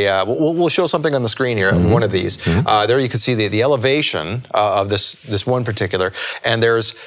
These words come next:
Speaker 1: sort of a, a common area and a holy area. Could, could you explain that?
Speaker 2: Yes, so, so many of the structures are, have inner separation inside of them that,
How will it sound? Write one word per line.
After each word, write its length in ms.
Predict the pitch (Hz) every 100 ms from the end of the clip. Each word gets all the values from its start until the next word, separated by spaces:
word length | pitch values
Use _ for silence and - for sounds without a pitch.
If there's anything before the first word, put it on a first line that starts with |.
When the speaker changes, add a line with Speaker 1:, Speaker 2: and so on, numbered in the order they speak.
| - -
Speaker 1:
sort 220 | - 147
of 120 | 127
a, 360 | 117 107 98 90 - - -
a 60 | 107
common 400 | - 180 220 208
area 340 | 202 190 190 180
and 120 | 135
a 60 | 120 -
holy 280 | 151 185 147 104 92
area. 200 | 90 -
Could, 140 | - 123 151
could 100 | 147
you 40 |
explain 320 | 151 - 131 95
that? 140 | 80 - 92
Speaker 2:
Yes, 180 | 82 73
so, 180 | - 92 90
so 400 | - 95 87 87 - 82 87
many 120 | 123
of 100 | 131 98
the 40 |
structures 680 | - - 107 104 104 90 82
are, 420 | 76 78 76 73 - -
have 180 | - 95 90
inner 220 | 95 107
separation 760 | 101 - 87 - 82 87 - 80
inside 420 | 71 - 80 82
of 80 | 95
them 180 | 117 131 147 - - - - 82 82
that, 200 | 82